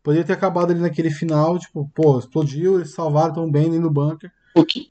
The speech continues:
Speaker 2: é,
Speaker 1: Ah.
Speaker 2: é verdade. É que assim, aqui a gente, a gente go-, a gente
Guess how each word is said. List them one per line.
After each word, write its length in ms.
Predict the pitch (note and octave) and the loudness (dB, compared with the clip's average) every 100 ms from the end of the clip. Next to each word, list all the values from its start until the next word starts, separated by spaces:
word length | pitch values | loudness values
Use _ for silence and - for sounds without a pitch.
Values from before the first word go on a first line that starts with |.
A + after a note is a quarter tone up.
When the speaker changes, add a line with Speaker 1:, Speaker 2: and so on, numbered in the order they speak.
| D#3 | 0
Speaker 2:
é, 60 | C#3+ | 2
Speaker 1:
Ah. 120 | C#3 | 0
Speaker 2:
é 40 | C#3 | 0
verdade. 280 | D3+ C3 - | 0 0 -2
É 80 | G3+ | -2
que 120 | G#3 | 0
assim, 200 | G3+ F#3 | -2 0
aqui 380 | D3 C#3 - F#3+ | 0 -2 0 2
a 40 | F3+ | 2
gente, 340 | G3 - D#3+ D#3+ | 2 -2 0 2
a 40 | |
gente 280 | D3 D#3+ D#3+ | 0 0 -2
go-, 160 | C#3+ E3+ | 0 0
a 100 | D#3 | 0
gente 560 | E3 - E3 C#3+ C3 | -2 -2 0 0 0